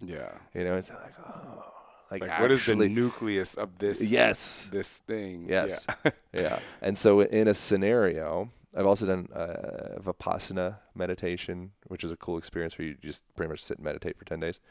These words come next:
Speaker 2: And it's like, uh, they call it noble silence. You don't talk to anybody. You don't look at anybody. And
Speaker 1: Well,
Speaker 2: they
Speaker 1: that's very, that's, that would be tough for me.
Speaker 2: Oh, yeah. Yeah, man. I'm, I mean, I'm, I'm like a wiggler. You've seen me this whole time. I'm sitting in forty-five different positions.
Speaker 1: You wanna know something funny?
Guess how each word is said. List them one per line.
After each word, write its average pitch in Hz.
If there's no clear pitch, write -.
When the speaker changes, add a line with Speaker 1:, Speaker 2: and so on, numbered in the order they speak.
Speaker 2:
And -
it's -
like, -
uh, -
they -
call -
it -
noble 80
silence. 82
You -
don't -
talk 78
to 80
anybody. 78
You -
don't 69
look 82
at -
anybody. 73
And 78
Speaker 1:
Well, 104
Speaker 2:
they 110
Speaker 1:
that's 101
very, 90
that's, 90
that 80
would 60
be 50
tough -
for -
me. -
Speaker 2:
Oh, 90
yeah. 90
Yeah, 101
man. -
I'm, 101
I 95
mean, 98
I'm, 101
I'm 120
like 92
a -
wiggler. -
You've 95
seen 98
me 92
this 85
whole 92
time. 90
I'm 80
sitting 87
in 78
forty-five 87
different 82
positions. 87
Speaker 1:
You 131
wanna 139
know 120
something 117
funny? 104